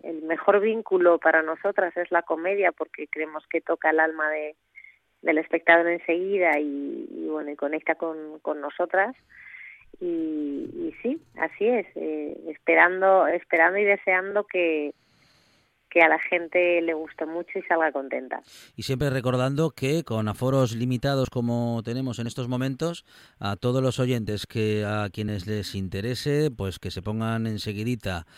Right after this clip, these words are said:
Speaker 2: eh, detrás de la información de cómo obtener, eh, las entradas, porque, claro, son entradas limitadas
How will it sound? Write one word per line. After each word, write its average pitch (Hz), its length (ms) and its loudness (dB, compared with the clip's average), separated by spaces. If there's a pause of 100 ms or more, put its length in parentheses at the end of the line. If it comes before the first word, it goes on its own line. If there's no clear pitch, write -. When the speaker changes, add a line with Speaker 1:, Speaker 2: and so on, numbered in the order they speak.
(280)
Speaker 2:
eh, 98 300 -4
detrás 104 240 -4
de 113 80 -4
la 113 80 -2
información 110 500 -4
de 107 60 -2
cómo 110 220 -2
obtener, 113 400 -2
eh, 110 320 -2
las 104 200 -4
entradas, 123 560 -2
porque, 107 380 -6
claro, 117 320 -8
son 117 220 -2
entradas 107 360 -2
limitadas 117 600 -2